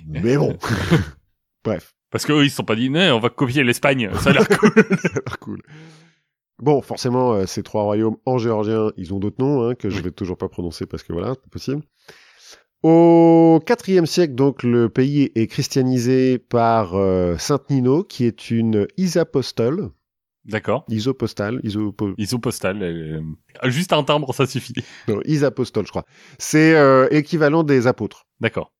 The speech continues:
Speaker 1: Même si, du coup, elle les a pas connus, hein, puisque, euh, voilà.
Speaker 2: <laughs> Oui, c'est, puisque c'est un millier d'années après.
Speaker 1: Euh, non, de, non, quatrième siècle.
Speaker 2: Ah,
Speaker 1: C'est
Speaker 2: quatrième
Speaker 1: trois cents
Speaker 2: siècle,
Speaker 1: ans
Speaker 2: oui.
Speaker 1: plus tard, bon.
Speaker 2: Oui.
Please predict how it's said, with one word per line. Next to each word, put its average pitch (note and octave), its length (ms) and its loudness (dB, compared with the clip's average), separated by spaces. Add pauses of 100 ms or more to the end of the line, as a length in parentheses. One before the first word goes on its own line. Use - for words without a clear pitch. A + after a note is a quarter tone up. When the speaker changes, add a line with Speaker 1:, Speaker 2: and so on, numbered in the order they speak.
(300)
Speaker 1:
Même G#2+ 160 -2
si, G2+ 140 -8
du F2 100 -6
coup, - 100 -4
elle G2 60 -4
les D#2+ 100 -4
a D#2 60 -4
pas E2 80 -8
connus, G2+ 280 -6
hein, D2 80 -14
puisque, - 220 -20
euh, D2 180 -14 (440)
voilà. B2 280 0 (120)
Speaker 2:
<laughs> - 140 -12
Oui, A2 260 -2
c'est, F2+ 220 -6
puisque F#2 520 -6
c'est E2+ 300 -12 (420)
un F#2+ 100 -2
millier F#2+ 220 -2
d'années F#2+ 200 -2
après. A#2 340 -4 (400)
Speaker 1:
Euh, A2+ 120 0
non, A#3 180 2
de, C#3+ 120 0 (100)
non, B3+ 240 2
quatrième B2+ 360 -4
siècle. A2 200 -2
Speaker 2:
Ah, A#2 40 -4
Speaker 1:
C'est F#2 80 -6
Speaker 2:
quatrième A2+ 260 -2
Speaker 1:
trois G#2+ 120 0
cents G#2 60 -2
Speaker 2:
siècle, F2 140 -2
Speaker 1:
ans - 40 -
Speaker 2:
oui. - 20 -10
Speaker 1:
plus F2+ 80 -14
tard, E2+ 200 -6
bon. D#2 220 -14
Speaker 2:
Oui. G2+ 240 -2